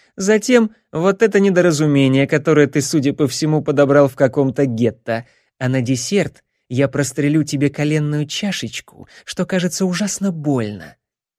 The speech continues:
Конечно, ты можешь остановить этот беспредел в любой момент, просто отдай то, что мне нужно".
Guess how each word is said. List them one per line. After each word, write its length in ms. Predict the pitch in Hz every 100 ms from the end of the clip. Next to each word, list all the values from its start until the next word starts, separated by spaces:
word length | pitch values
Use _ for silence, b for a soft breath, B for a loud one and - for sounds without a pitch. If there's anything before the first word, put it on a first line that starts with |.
| _
Конечно, 460 | 143 131 123 127
ты 140 | 123 127
можешь 360 | 123 120 120 -
остановить 640 | 127 - 139 190 262 254 -
этот 220 | 127 110
беспредел 540 | 113 - 127 110 131
в 80 | 147
любой 260 | 233 254 269
момент, 500 | 233 151 104 104 b b b
просто 440 | - 160 - 160
отдай 540 | - 165 156 151 220 127
то, 240 | - 165
что 200 | - 156
мне 220 | 151 156
нужно". 580 | 160 170 131 110 110 101